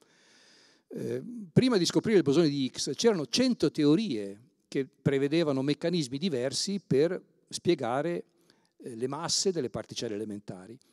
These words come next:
Quando l'abbiamo scoperto, abbiamo verificato una congettura che è diventata teoria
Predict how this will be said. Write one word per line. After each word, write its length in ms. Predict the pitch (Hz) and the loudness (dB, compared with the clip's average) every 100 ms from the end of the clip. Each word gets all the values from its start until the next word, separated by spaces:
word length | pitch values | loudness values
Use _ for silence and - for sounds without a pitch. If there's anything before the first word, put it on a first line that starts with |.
| _ _ _ | _ _ _
Quando 380 | 190 247 254 | 6 6 6
l'abbiamo 340 | 170 127 185 156 | 4 4 4 4
scoperto, 840 | - 156 147 135 135 - 214 220 - _ _ _ _ _ _ _ _ _ | 2 0 0 -2 -4 -4 -4 -4 -14 _ _ _ _ _ _ _ _ _
abbiamo 500 | 147 151 131 120 - _ - | -8 -6 -6 -10 -12 _ -2
verificato 800 | 147 175 147 139 147 - 131 - _ _ - | 0 2 -2 -4 -4 -4 -8 -10 _ _ -2
una 220 | 156 131 | -2 0
congettura 720 | 170 139 147 - 170 117 87 | 0 2 0 0 -2 -2 -4
che 100 | 127 | -6
è 20 | |
diventata 460 | 117 113 107 117 98 | -6 -6 -6 -8 -8
teoria 480 | 127 104 101 120 | -8 -8 -8 -10